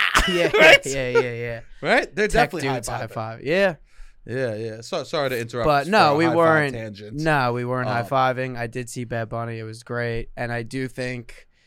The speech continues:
Speaker 1: it's like, yeah, definitely a place where people, I mean, it's the, it's both ends of the spectrum.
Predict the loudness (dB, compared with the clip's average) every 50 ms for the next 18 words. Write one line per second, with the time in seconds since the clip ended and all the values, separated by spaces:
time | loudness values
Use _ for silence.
0 | _ _ _ _ -10 -8 -6 -2 0 0 0 0 0 2 2 4 2 2 0 -4
1 | _ _ _ _ -20 -20 _ _ -2 0 0 0 0 -4 -4 -4 -2 0 0 0
2 | 0 0 -2 -4 -6 -8 -10 -14 -18 _ _ _ _ _ _ _ _ _ _ _
3 | _ _ -8 -8 -6 -2 -2 -2 -2 -2 -4 -6 -4 -4 -4 -2 -2 -4 -4 -4
4 | -10 -20 -16 _ 0 2 4 4 4 2 2 0 -2 -2 0 0 0 0 0 2
5 | 4 6 6 6 4 2 -2 -2 -4 -6 -8 -6 -4 -2 -2 -2 -4 -8 -16 -20